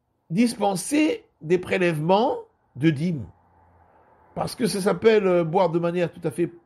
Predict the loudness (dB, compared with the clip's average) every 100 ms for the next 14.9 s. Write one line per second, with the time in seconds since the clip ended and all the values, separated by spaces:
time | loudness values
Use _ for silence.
0 | _ _ _ _ _ _ _ _ -10 -2
1 | -2 0 -2 -4 -10 _ _ _ _ _
2 | _ _ _ _ _ _ -4 -2 0 0
3 | 0 -4 -4 -8 -6 -6 -10 -16 -10 -8
4 | -8 -12 -20 -20 _ _ -18 -6 -2 -2
5 | -2 -2 0 0 -4 -8 -10 -12 -14 -20
6 | -20 _ _ _ _ _ _ _ _ 4
7 | 6 6 2 -4 -6 -10 -10 -10 -6 -6
8 | -6 -10 -10 -12 -16 _ _ _ _ _
9 | _ _ _ _ _ 0 4 6 4 2
10 | 2 0 0 -2 -2 -4 -6 -8 -6 -6
11 | -4 -4 -4 -8 _ _ _ _ _ _
12 | _ _ _ -4 -4 -2 -8 -6 -6 -4
13 | -4 -4 -2 -2 0 -2 -2 -4 -4 -4
14 | -4 -4 -6 -8 -10 -12 -12 -14 -14